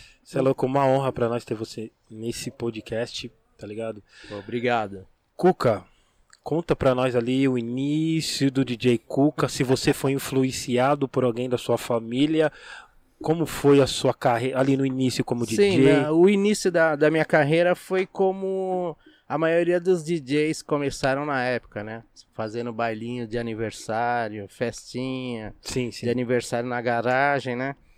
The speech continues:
Speaker 2: E eu fui influenciado pelo meu irmão mais velho, né? Que ele começou como D J.
Speaker 1: Sim.
Speaker 2: Então ele começou a tocar numa equipe de baile na, na região lá, que era num clube chamado Piritubão.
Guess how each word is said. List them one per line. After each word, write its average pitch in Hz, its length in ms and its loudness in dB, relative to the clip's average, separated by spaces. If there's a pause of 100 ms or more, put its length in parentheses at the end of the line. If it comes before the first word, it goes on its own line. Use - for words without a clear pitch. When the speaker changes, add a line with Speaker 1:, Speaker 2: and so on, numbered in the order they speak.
(420)
Speaker 2:
E 135 120 -8
eu 175 520 2
fui 170 300 -4
influenciado 170 680 -4
pelo 185 200 -4
meu 185 200 -6
irmão 180 300 -6
mais 170 260 -8
velho, 113 320 -4
né? 113 140 -12
Que 117 240 -8
ele 165 220 -2
começou 156 420 -4
como 143 240 -8
D 127 160 -10
J. 104 340 -10 (300)
Speaker 1:
Sim. 113 340 -14
Speaker 2:
Então 131 480 -4
ele 135 240 -2
começou 131 420 -6
a - 40 -8
tocar 123 400 -6
numa 117 320 -12
equipe 120 500 -10
de 110 160 -14
baile 113 680 -8 (560)
na, 104 380 -10
na 104 180 -14
região 117 640 -6
lá, 127 240 -6
que - 120 -10
era 113 320 -4 (640)
num 117 220 -8
clube 135 400 -8
chamado 113 400 -8
Piritubão. 117 720 -10